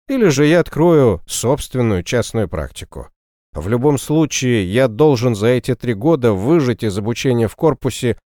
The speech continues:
максимум из возможного». Я видел, что мое решение ей не нравится.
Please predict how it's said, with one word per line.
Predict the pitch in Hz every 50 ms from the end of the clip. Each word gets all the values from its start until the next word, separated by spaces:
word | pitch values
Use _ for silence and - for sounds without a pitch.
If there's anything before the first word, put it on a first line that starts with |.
| _ -
максимум | 95 104 120 135 139 127 - - - - 92 92 92 87 87 90
из | 80
возможного». | 90 95 92 80 87 92 80 71 65 69 71 65 67 71 69 _ - - _ _ _ _ _ _ _ _ _ _ _ _ _ _ _ _ _ _ -
Я | - 107 98 117 151 160
видел, | 143 143 180 208 170 160 165 165 151 131
что | - - - - 147 139
мое | 135 131 131 127 120 151 165 147
решение | 143 127 - - - 170 165 151 147 143 135
ей | 110 95 104 139 143
не | 139 135 135 135
нравится. | 131 127 127 123 104 85 71 65 - - - - - - - - -